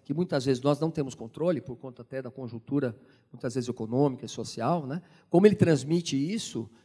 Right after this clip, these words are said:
é educativo. Pode ser, pode edificar uma pessoa ou destruí-la. É a maneira como a gente reage à situação. Então, o líder precisa ter consciência como ele transmite isso.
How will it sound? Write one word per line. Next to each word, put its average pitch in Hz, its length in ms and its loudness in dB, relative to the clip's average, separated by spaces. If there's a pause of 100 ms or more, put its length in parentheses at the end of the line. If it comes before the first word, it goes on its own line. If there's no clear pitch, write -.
(100)
é 143 160 4
educativo. 190 720 0 (280)
Pode 160 200 8
ser, 151 460 4 (300)
pode 170 200 8
edificar 160 540 4
uma 190 140 0
pessoa 185 440 6
ou 185 100 6
destruí-la. 208 720 -2 (380)
É 131 60 -8
a 135 40 -4
maneira 135 320 0
como 156 180 -8
a - 20 -2
gente 156 240 -4
reage 165 480 -4
à - 20 -10
situação. 156 580 -14 (400)
Então, 131 200 0
o 127 40 2
líder 135 180 -4
precisa 151 220 -8
ter 156 120 -8
consciência 156 540 -6
como 160 180 -8
ele 170 80 -10
transmite 180 500 -10
isso. - 320 -12